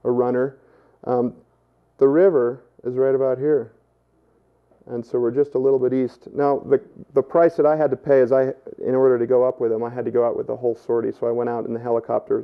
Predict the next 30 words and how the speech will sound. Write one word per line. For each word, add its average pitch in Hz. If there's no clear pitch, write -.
thirty 120
feet 117
off 117
the 120
ground 120
for 127
six -
hours. 120
A 196
little 202
nerve-wracking. 147
He's 135
got 135
a 123
mac 131
ten 131
on 127
his 120
lap, 120
and 117
we're 120
strafing. 127
I'm 127
getting 127
a -
little 120
sick 123
after 120
a -
while. 117